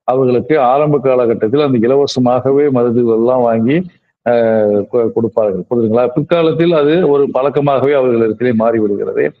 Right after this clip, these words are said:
அப்ப இப்படித்தான் அந்த ட்ரிங்க்ஸ் ஆனது மாறி, அப்ப அந்த ரெண்டு பேர் இருக்கின்ற அந்த கூட்டத்தில்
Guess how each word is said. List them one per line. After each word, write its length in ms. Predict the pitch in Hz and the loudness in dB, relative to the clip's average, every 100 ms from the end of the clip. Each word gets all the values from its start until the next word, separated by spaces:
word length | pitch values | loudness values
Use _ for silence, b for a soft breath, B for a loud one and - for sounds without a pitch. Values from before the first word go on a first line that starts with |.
| B B B B | B B B B
அப்ப 480 | 143 - 185 208 - - - | -8 -2 -2 0 -4 -8 -12
இப்படித்தான் 580 | - 151 - 190 196 185 | -4 -2 0 0 0 0
அந்த 240 | 175 156 156 139 127 117 117 107 | 0 2 2 2 2 2 0 0
ட்ரிங்க்ஸ் 260 | 135 131 139 | -2 0 -2
ஆனது 200 | 131 117 | 0 0
மாறி, 380 | 120 123 135 | 0 2 2
அப்ப 220 | 165 123 127 | 0 0 0
அந்த 380 | 123 120 117 110 | 0 2 2 2
ரெண்டு 640 | 117 135 143 143 135 135 123 | 0 0 0 2 0 -2 -2
பேர் 300 | 151 170 170 | 0 0 0
இருக்கின்ற 760 | 135 127 113 120 117 123 147 - _ _ _ | 0 -2 -2 -2 0 0 -2 -8 _ _ _
அந்த 220 | 120 120 | -4 -2
கூட்டத்தில் 680 | - 127 107 107 143 170 | -2 -4 -2 -4 -2 -2